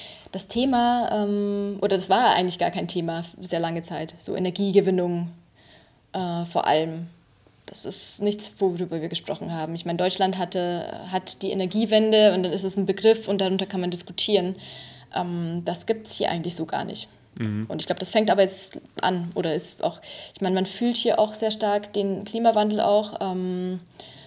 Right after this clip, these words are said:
Speaker 1: äh, es ist sehr trocken, es ist unglaublich heiß, die Bauern haben Probleme, riesige Probleme und so und es wird einfach sehr viel stärker ein Thema, als es, als es zuvor war.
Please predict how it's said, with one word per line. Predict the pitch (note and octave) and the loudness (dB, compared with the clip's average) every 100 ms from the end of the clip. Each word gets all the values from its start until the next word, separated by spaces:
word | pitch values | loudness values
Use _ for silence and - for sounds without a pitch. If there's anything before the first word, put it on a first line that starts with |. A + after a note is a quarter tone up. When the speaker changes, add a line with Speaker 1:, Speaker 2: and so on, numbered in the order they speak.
| - - | -20 -8
Speaker 1:
äh, | F#3 F3+ | -4 -2
es | F#3 | -2
ist | F#3 | 0
sehr | - G3+ | 2 2
trocken, | G#3 G3+ G#3 G#3 | 2 0 2 2
es | G3+ F#3+ | 2 -2
ist | F#3+ | -2
unglaublich | - G3+ G3+ G#3 - | 2 4 2 0 -2
heiß, | F#3+ F#3+ F#3+ - - | 2 2 2 -4 -6
die | - | 0
Bauern | F3+ F3 G3+ G#3+ | 6 8 8 6
haben | G#3 G#3+ | 4 4
Probleme, | A3 G#3+ A3+ A3 G#3+ | 0 2 2 2 0
riesige | G#3+ A3+ A3+ | 0 0 0
Probleme | A3 G#3 G3+ G#3+ | 0 2 2 2
und | G3+ | 2
so | G#3 G#3 | 0 0
und | F#3+ F#3 - - - - | 0 -4 -10 -18 -18 -10
es | G3 F#3 | -8 0
wird | G3+ - | 2 2
einfach | F3+ F#3 - - | -2 -4 -10 -18
sehr | - F#3 F3+ | -10 -4 -4
viel | F3+ F#3 E3+ | -2 -4 -2
stärker | - F3+ F3+ | -2 -2 -4
ein | E3 E3+ | -6 -4
Thema, | F3+ E3+ | -4 -4
als | D#3+ E3 | -4 -6
es, | E3 - - - | -10 -10 -12 -12
als | F3+ E3+ | -12 -10
es | F3 | -12
zuvor | F3 - D#3+ | -12 -6 -6
war. | D#3+ D#3+ | -6 -8